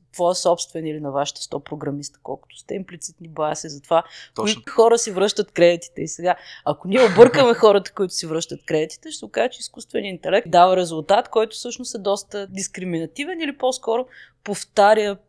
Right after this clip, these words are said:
Speaker 1: минали грешки в оценяване, които са правени от хора.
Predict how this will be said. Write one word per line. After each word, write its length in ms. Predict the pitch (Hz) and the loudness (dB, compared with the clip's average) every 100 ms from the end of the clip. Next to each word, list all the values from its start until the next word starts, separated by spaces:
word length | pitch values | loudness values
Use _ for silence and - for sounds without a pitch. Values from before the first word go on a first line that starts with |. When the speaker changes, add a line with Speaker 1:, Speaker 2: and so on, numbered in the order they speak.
| - | -10
Speaker 1:
минали 440 | 190 202 202 180 | -6 -4 -4 -4
грешки 440 | 165 175 185 - 175 | 0 2 2 -4 -8
в 100 | 165 | -8
оценяване, 560 | 151 - 151 165 175 160 | -8 -4 0 2 0 -4
които 220 | 165 156 | -8 -10
са 100 | - - | -10 0
правени 300 | 147 147 131 | 0 0 -4
от 120 | - | -8
хора. 240 | - - | -10 -10